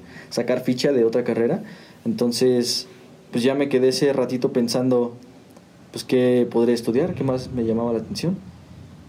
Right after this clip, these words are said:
Y vi que apenas acababan de sacar la convocatoria de música popular contemporánea.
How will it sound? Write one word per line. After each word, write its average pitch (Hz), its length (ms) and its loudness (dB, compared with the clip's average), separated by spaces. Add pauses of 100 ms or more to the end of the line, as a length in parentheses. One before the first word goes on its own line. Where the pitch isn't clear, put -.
(260)
Y 127 420 4
vi 190 180 2
que 180 80 2
apenas 175 320 0
acababan 143 400 0
de 127 60 -4
sacar 135 260 0
la 131 280 2
convocatoria 123 520 2
de 113 160 2
música 131 340 -2
popular 123 320 -2
contemporánea. 120 640 0